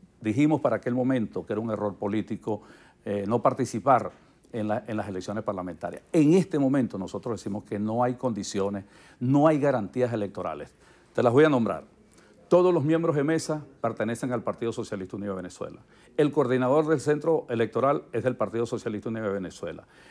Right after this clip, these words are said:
El técnico de la máquina es el partido so-, eh, los, los que revisan las máquinas son del Partido Socialista Unido de Venezuela. Eh, el tema del carné de la patria. No hay nada más perverso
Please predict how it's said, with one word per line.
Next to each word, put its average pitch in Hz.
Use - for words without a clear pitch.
El 135
técnico 160
de 127
la 120
máquina 147
es 120
el 120
partido 127
so-, 127
eh, 123
los, 107
los 120
que 98
revisan 135
las 113
máquinas 156
son -
del 120
Partido 110
Socialista 110
Unido 110
de 107
Venezuela. 92
Eh, 127
el 131
tema 160
del 139
carné 120
de 143
la 120
patria. 98
No 156
hay 170
nada 165
más 147
perverso 127